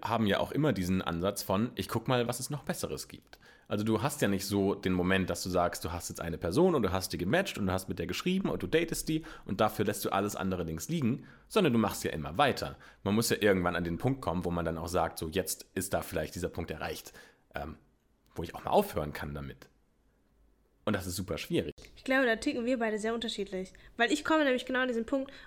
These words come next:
Speaker 2: und dann finde ich jemanden gut und dann treffe ich mich mit dem und dann lasse ich alle anderen tatsächlich links liegen, weil ich mir denke, "Nee, jetzt erstmal den einen."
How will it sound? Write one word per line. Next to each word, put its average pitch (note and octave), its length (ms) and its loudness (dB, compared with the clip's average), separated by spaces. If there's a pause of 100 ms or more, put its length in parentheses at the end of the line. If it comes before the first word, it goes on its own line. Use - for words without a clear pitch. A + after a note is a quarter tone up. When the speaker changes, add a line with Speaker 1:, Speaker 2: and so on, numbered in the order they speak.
Speaker 2:
und G#3+ 160 0
dann G#3+ 220 -2 (420)
finde E4 200 4
ich C#4+ 40 4
jemanden C4+ 280 0
gut D4+ 320 2 (200)
und A3 80 0
dann A3 100 0
treffe D4 200 0
ich D4 60 -4
mich C4 140 -2
mit A3 160 -4
dem A3+ 240 0 (440)
und A#3 180 -4
dann B3 160 2
lasse A#3+ 220 2
ich A#3+ 100 0
alle G#3+ 160 2
anderen A3 220 0
tatsächlich G#3+ 440 -6
links A3 240 -2
liegen, G#3+ 200 -2
weil G3 80 2
ich G3+ 60 -6
mir G3+ 80 -2
denke, G3 200 -2 (1400)
"Nee, A#3 240 4
jetzt G#3 140 2
erstmal G#3 240 0
den G3 160 -2
einen." E3+ 340 -6